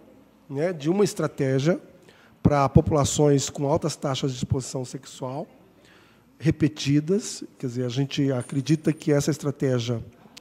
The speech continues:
ela é extremamente importante e que vai, de fato, impactar, eh, no número de casos, eh, de H I V. Então, a ideia é que a gente, eh,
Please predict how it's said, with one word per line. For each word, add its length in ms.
ela 140
é 40
extremamente 640
importante 720
e 20
que 160
vai, 560
de 160
fato, 400
impactar, 640
eh, 380
no 120
número 260
de 120
casos, 800
eh, 920
de 100
H 180
I 40
V. 320
Então, 220
a 80
ideia 480
é 240
que 360
a 60
gente, 520
eh, 480